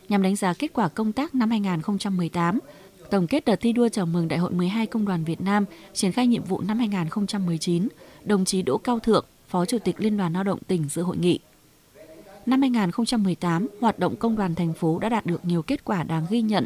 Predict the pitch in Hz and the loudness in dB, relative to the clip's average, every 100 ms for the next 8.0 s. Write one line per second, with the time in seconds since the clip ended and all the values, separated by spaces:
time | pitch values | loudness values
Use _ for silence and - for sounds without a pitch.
0 | - - - - 214 202 196 - 262 240 | -4 -16 -20 0 4 4 2 2 2 2
1 | 214 156 - - - 170 226 220 180 180 | 0 -2 -4 -2 -4 0 0 0 -2 0
2 | 170 160 165 165 185 160 165 - 302 - | -2 0 -2 0 -2 -2 -2 0 0 -2
3 | - - - - 220 226 311 277 170 214 | -14 -20 -20 -6 -2 0 0 0 0 0
4 | 202 175 180 190 - 180 160 170 165 185 | 0 0 0 0 -2 -2 -4 0 0 0
5 | - - 285 - 202 190 165 156 190 - | -2 -4 -2 -2 -2 -2 -4 -4 -4 0
6 | 190 143 - - - - 208 202 - 247 | 0 0 -6 -20 -12 -6 -2 -2 0 -2
7 | 233 202 151 226 220 160 170 156 202 208 | 0 -2 -2 -4 -2 -2 -2 0 -2 -2